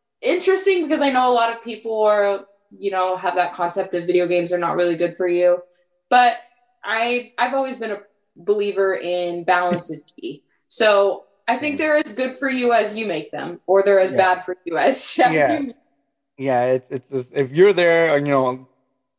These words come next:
Speaker 2: which I was sometimes that kid where I was there all day, all night with it. Um, but yes, balance is key for video games and stuff like that. And, and it's storytelling in a way. Like, I want my kid, if I have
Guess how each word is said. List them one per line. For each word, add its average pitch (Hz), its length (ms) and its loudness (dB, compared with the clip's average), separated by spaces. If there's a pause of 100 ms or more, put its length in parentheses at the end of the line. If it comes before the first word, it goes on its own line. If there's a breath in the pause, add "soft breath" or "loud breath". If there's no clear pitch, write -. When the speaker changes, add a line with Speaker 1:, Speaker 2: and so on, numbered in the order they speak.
(120)
Speaker 2:
which 165 280 2
I 156 200 4
was 160 260 2
sometimes 151 440 0
that 139 260 2
kid 147 200 2
where 135 120 4
I 127 80 4
was 127 180 0
there 120 160 2
all 135 360 0
day, 127 240 4
all 120 180 0
night 120 280 -4
with 143 140 2
it. 151 240 -4 (460)
Um, 120 560 -2 (480)
but 151 120 2
yes, 131 240 4
balance 131 440 0
is 127 120 -6
key 120 240 -6
for 113 180 -10
video 117 280 -6
games 113 320 -12
and 113 100 -16
stuff 107 140 -10
like 110 140 -6
that. 104 200 -4
And, 127 240 -10 (540)
and 147 120 -4
it's - 140 -10
storytelling 180 680 2
in 107 100 -6
a 104 60 -8
way. 107 220 -6
Like, 107 340 -10 (320)
I 127 80 -6
want 139 220 0
my 135 120 -2
kid, 113 440 -6 (140)
if 127 140 -4
I 120 100 0
have 117 180 -2